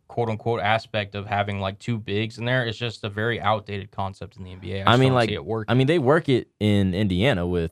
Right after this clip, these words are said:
Speaker 2: you know, Sabonis and Miles Turner. And
Speaker 1: I
Speaker 2: they, and, and they work that perfectly.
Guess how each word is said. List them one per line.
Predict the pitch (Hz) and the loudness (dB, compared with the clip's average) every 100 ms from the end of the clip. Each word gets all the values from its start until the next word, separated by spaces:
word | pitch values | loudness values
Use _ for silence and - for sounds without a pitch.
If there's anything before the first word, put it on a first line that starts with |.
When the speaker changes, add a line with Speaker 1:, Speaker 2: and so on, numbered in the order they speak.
| - | -4
Speaker 2:
you | 95 | 0
know, | 90 82 82 | 0 0 -4
Sabonis | 98 - 95 104 107 98 | -2 2 6 6 4 2
and | 87 | 0
Miles | 87 95 82 | 0 0 0
Turner. | - 113 82 87 - _ _ _ | 2 2 2 -4 -12 _ _ _
And | 113 | 4
Speaker 1:
I | 160 | 4
Speaker 2:
they, | - | 2
and, | 131 131 | 0 2
and | 123 | 2
they | 127 240 | 4 4
work | 240 143 | 2 4
that | 196 | 2
perfectly. | 214 233 104 87 | 2 -2 -4 -8